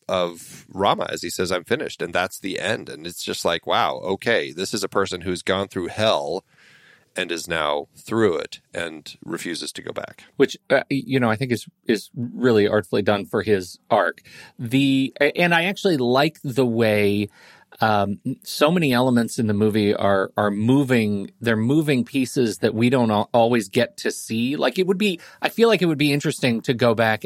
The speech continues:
Speaker 2: and look at a movie that focused on, uh, you know, a different, like, that Rosencrantz and Guildenstern the,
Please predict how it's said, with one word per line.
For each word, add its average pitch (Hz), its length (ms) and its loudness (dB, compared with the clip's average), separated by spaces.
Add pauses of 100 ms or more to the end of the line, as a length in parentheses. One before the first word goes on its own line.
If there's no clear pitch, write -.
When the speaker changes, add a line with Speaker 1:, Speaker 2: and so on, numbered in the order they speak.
Speaker 2:
and 113 160 2
look 123 260 2
at 113 300 2
a 110 80 2
movie 113 580 2 (540)
that 120 360 2
focused - 540 0
on, 101 460 2 (400)
uh, 101 280 2 (100)
you 120 200 2
know, 107 100 2
a 101 60 0
different, 117 360 0
like, 113 160 2
that 123 240 0
Rosencrantz 131 640 2
and 110 140 0
Guildenstern 113 680 2
the, 95 280 -2